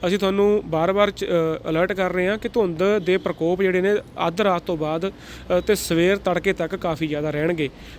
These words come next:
ਤੇ ਬਾਕੀ overall ਮੌਸਮ ਠੀਕ ਹੈ, ਮੀਂਹ ਦੀ ਗਤੀਵਿਧੀ ਨਾ ਦੇ ਬਰਾਬਰ ਹੈ। ਹਵਾ ਪੱਛਮ ਦਿਸ਼ਾ ਤੋਂ ਚੱਲਦੀ ਰਹੇਗੀ, ਜਿਸ ਦੇ ਨਾਲ ਸ਼ੀਤ ਲਹਿਰ ਦੇ ਹਾਲਾਤ ਰਹਿਣਗੇ। ਇਹ ਸੀ ਜੀ ਅਪਡੇਟ ਅੱਜ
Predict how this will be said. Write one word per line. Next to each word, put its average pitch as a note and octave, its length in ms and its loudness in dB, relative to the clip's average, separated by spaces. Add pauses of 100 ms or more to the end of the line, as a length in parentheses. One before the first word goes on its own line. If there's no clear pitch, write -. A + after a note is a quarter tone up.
(120)
ਤੇ F3+ 60 -2
ਬਾਕੀ F#3 280 -2
overall G#3+ 340 4
ਮੌਸਮ G3+ 320 0
ਠੀਕ F3 300 0
ਹੈ, A3 100 0
ਮੀਂਹ F#3 300 2
ਦੀ A3+ 140 0
ਗਤੀਵਿਧੀ F#3+ 440 0
ਨਾ E3+ 380 0 (120)
ਦੇ F#3 140 4
ਬਰਾਬਰ F3 360 2
ਹੈ। G#3 120 -2 (420)
ਹਵਾ F3 200 2
ਪੱਛਮ G3 320 -2
ਦਿਸ਼ਾ F#3+ 200 0
ਤੋਂ F3+ 120 -4
ਚੱਲਦੀ D#3+ 320 -2
ਰਹੇਗੀ, F3+ 340 -2
ਜਿਸ E3+ 200 0
ਦੇ F3+ 140 -2
ਨਾਲ E3+ 340 -2
ਸ਼ੀਤ F#3+ 280 0
ਲਹਿਰ D#3 200 -2
ਦੇ D3+ 100 -2
ਹਾਲਾਤ C#3+ 260 -4
ਰਹਿਣਗੇ। D#3 400 -2
ਇਹ F3 140 0
ਸੀ G3+ 120 -4
ਜੀ F#3+ 180 -2
ਅਪਡੇਟ E3 320 -2 (100)
ਅੱਜ D3+ 160 -4